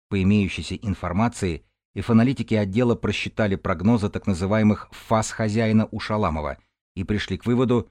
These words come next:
что в случае полного контроля над собой он», Ромашин впервые нахмурился, «может быть опасен».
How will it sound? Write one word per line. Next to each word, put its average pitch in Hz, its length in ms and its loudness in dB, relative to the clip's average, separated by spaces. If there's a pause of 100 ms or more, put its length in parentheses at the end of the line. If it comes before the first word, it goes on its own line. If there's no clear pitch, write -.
(160)
что - 220 -2
в - 40 -2
случае 117 400 -2
полного 101 380 2
контроля 120 480 2
над 113 160 4
собой 110 320 0
он», 123 380 4 (580)
Ромашин 80 500 -4
впервые 87 420 -6
нахмурился, 78 640 -8 (440)
«может 110 440 6
быть 101 280 -2
опасен». 78 580 -4